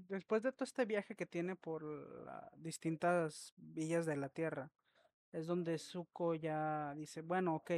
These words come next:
eh, voy a olvidar todo lo del Avatar, todo lo del honor,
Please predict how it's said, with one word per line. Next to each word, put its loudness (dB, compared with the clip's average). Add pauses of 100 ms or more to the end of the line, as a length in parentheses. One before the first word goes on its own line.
(720)
eh, 0
voy 6
a 10
olvidar 6
todo 8
lo 8
del 4
Avatar, 0
todo -2
lo 2
del 0
honor, 0